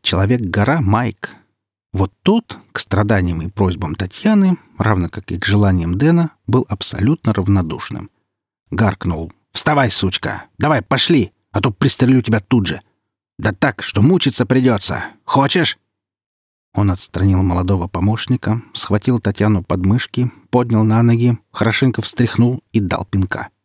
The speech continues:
"Вперёд!" А парнишка забормотал, теперь обращаясь к напарнику,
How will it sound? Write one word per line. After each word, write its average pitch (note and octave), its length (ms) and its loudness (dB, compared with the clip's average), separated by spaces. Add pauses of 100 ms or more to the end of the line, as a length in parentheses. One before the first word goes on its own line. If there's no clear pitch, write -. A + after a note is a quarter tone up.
(200)
"Вперёд!" C#3+ 560 0 (1080)
А - 120 -10
парнишка A2 600 2
забормотал, G2 800 0 (120)
теперь - 240 -4
обращаясь G#2+ 500 -2
к - 80 -14
напарнику, G2 720 -2